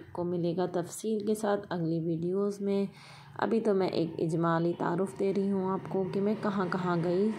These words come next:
बहुत हल्का सा, और बाकी फिर हर जगह की एक छोटी सी तफसील, अ, वीडियोज़ आपको मिलेंगी। मेरे चैनल के साथ आप जुड़े रहिएगा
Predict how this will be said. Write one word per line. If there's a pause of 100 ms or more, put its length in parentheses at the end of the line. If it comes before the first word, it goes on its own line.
(340)
बहुत
हल्का
सा, (460)
और
बाकी
फिर
हर
जगह
की
एक
छोटी
सी
तफसील, (580)
अ,
वीडियोज़
आपको
मिलेंगी। (460)
मेरे
चैनल
के
साथ
आप
जुड़े
रहिएगा